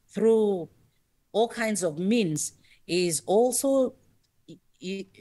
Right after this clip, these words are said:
portraying a state that is becoming criminal. Because we have a lot of gaps there, it's just showing up in every turn, uh, that we don't have what you would call, normally call a state, as a,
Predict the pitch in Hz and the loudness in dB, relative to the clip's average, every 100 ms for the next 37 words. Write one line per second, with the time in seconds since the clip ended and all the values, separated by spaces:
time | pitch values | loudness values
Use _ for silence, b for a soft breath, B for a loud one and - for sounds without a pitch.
0 | _ _ - 214 226 240 277 247 180 - | _ _ -6 -4 0 0 0 -2 -4 0
1 | 208 208 180 170 165 170 170 160 208 202 | -2 0 -2 -2 -6 -4 -4 0 0 0
2 | 135 127 _ _ _ _ _ _ _ _ | -2 -8 _ _ _ _ _ _ _ _
3 | _ _ _ _ _ _ _ _ _ _ | _ _ _ _ _ _ _ _ _ _
4 | _ 165 208 254 240 233 226 208 208 202 | _ -12 -4 -4 -2 -2 -4 -2 -2 0
5 | 190 233 170 165 247 - 185 170 175 B | 0 0 -2 -4 -2 -2 0 -2 -2 B
6 | B - 180 - - 220 220 247 233 226 | B -10 -6 -4 0 0 2 4 4 4
7 | 196 - - 180 190 190 208 - 233 175 | 0 -2 -4 2 2 4 2 2 0 0
8 | 143 - _ _ _ - 151 156 170 175 | -2 -10 _ _ _ -8 -4 -2 4 4
9 | 170 _ 170 214 294 240 170 165 156 170 | 4 _ 2 4 6 4 4 0 2 0
10 | 156 170 156 147 - 165 156 147 B B | 0 0 0 -2 4 6 6 4 B B
11 | - 175 226 196 180 175 160 147 170 - | 0 6 6 6 4 2 2 2 0 2
12 | 240 196 - - _ _ _ _ _ - | 4 4 0 -14 _ _ _ _ _ -4
13 | 165 - 170 | -2 2 2